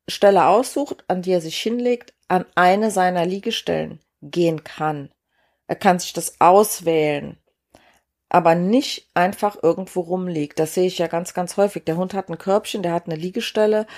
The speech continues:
aber er liegt einfach im Flur, in, also zwischen zwei Türen und die Menschen steigen schön drüber, laufen drumherum, zeigen dem Hund somit Respekt vor ihrem Körper und dann wundern sie sich, warum sie kontrolliert und angesprungen werden.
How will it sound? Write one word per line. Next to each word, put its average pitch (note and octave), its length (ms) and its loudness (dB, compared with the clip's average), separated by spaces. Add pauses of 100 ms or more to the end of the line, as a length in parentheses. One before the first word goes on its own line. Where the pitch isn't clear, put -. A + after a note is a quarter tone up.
aber F3 280 2
er F3+ 100 4
liegt F3+ 340 -4
einfach F3+ 520 0 (420)
im F4+ 160 6
Flur, B3+ 560 4 (800)
in, C#4 100 8 (320)
also F#3+ 220 2
zwischen C4 400 -2
zwei C4+ 240 2
Türen G#3 580 -2
und F#3+ 220 -8
die F#3 80 -4
Menschen F#3 400 -4
steigen F3 420 0
schön E3+ 300 -6
drüber, A#3 580 -2 (540)
laufen D#3+ 400 2
drumherum, A3 720 -2 (460)
zeigen E3+ 400 4
dem D#3+ 180 -2
Hund E3 220 -6
somit E3 400 -4
Respekt - 400 -6
vor - 120 -4
ihrem - 300 -6
Körper G#3+ 540 0
und D#3 180 -8
dann D3+ 160 -2
wundern D3+ 380 -6
sie D3+ 100 -10
sich, D3+ 240 -12
warum D#3+ 240 -4
sie E3 100 -8
kontrolliert D#3+ 580 -8
und - 120 -14
angesprungen - 680 -14
werden. - 300 -18